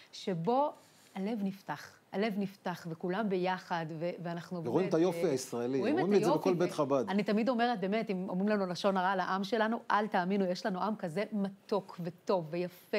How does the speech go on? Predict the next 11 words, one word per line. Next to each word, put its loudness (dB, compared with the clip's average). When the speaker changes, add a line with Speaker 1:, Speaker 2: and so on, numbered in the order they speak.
Speaker 1:
ואנחנו -4
באמת -2
רואים 0
אות-, -8
את -6
החבר'ה -2
שלנו 0
גם 4
במצבי, 0
אה, 2
אה, 2